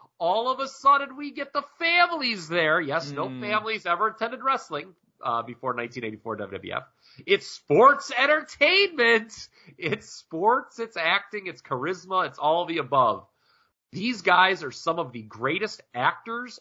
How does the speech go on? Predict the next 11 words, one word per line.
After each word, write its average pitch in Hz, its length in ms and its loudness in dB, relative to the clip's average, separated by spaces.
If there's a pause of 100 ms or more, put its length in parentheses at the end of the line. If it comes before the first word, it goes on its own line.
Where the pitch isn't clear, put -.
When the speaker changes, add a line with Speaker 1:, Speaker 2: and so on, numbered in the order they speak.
Speaker 1:
entertainers, 170 920 -8 (160)
and 131 220 -4 (100)
athletes 120 920 -2
in 110 260 -8
the 110 80 -8
world," 104 420 -6 (120)
end 98 240 -18
quote. 95 260 -12
That 85 100 -14
is 82 180 -20
all 90 380 -8